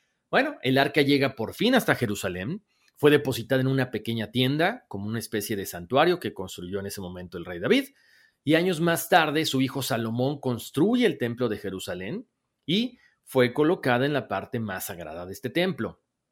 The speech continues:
Ahí, como les decía, estuvo durante muchos, muchos años y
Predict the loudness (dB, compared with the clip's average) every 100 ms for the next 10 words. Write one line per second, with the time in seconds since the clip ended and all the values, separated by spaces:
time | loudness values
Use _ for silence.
0 | _ _ _ _ _ _ -10 -6 -2 0
1 | -2 -4 -4 2 2 2 -6 -20 -18 -14
2 | -4 0 0 -2 -4 -4 2 2 2 -2
3 | -4 -2 -2 -4 -2 -2 -2 -6 -8 _
4 | _ _ _ -2 0 -2